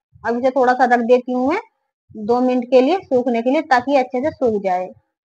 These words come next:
तो वैसे तो ये पत्थर जैसी हो चुकी थी friend, ये देखिए,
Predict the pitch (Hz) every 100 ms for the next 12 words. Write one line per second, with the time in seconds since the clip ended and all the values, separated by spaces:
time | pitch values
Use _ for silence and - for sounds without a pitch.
0 | _ _ _ _ _ _ _ _ _ _
1 | _ _ _ _ _ _ 240 247 262 285
2 | 311 294 277 311 277 277 294 294 269 285
3 | 285 277 285 269 269 370 - _ - -
4 | - _ _ _ _ _ _ _ _ _
5 | 233 233 240 269